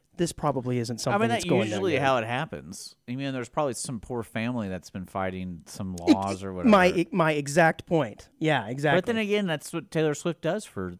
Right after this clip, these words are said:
Speaker 2: the society. It brings light to these
Speaker 1: Thank you.
Speaker 2: really crucial things.
Speaker 1: Thank you, Taylor. We appreciate
Speaker 2: Well, you
Speaker 1: it.
Speaker 2: know, it's funny. You know, uh,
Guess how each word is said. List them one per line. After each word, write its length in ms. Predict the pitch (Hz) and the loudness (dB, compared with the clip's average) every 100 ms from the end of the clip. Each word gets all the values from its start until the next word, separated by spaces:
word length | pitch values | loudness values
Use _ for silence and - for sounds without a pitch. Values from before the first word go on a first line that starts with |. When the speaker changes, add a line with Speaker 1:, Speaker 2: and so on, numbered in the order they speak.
| _ | _
Speaker 2:
the 80 | 104 | -14
society. 640 | - 123 123 147 160 95 | -12 -10 -10 -10 -12 -12
It 100 | 82 | -12
brings 520 | 98 104 107 - - _ _ - | -8 -6 -6 -8 -20 _ _ -10
light 240 | 104 120 | -8 -8
to 100 | - 113 | -12 -10
these 140 | 110 | -2
Speaker 1:
Thank 180 | 170 143 | -2 0
you. 100 | 123 | 0
Speaker 2:
really 240 | - 117 | 0 0
crucial 420 | - - 117 - | -8 -12 -10 -10
things. 260 | 110 127 117 | -8 -6 0
Speaker 1:
Thank 360 | 190 185 - - | 2 2 -2 0
you, 140 | 170 | 0
Taylor. 720 | 170 - 165 165 151 131 139 - _ _ _ _ _ _ _ _ - | 0 -4 -2 0 0 0 -4 -8 _ _ _ _ _ _ _ _ -10
We 80 | |
appreciate 440 | 202 - 247 - 147 | -8 -2 -2 0 2
Speaker 2:
Well, 100 | 156 | 6
you 60 | |
Speaker 1:
it. 20 | 180 | 6
Speaker 2:
know, 40 | |
it's 100 | 165 | 4
funny. 280 | 131 127 117 | 2 2 0
You 160 | 107 131 | -2 0
know, 300 | 127 113 110 | 2 2 0
uh, 600 | - 117 110 101 92 | -2 0 2 0 0